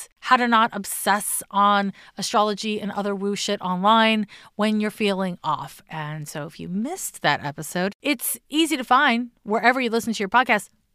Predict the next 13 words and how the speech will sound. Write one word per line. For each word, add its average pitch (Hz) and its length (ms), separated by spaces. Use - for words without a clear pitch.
Also, 180 560
I 202 120
hope 294 420
you 277 140
know 233 520
that 202 200
I 220 160
drop 214 380
a 165 180
transcription 285 720
on 185 120
my 185 80
website. 240 560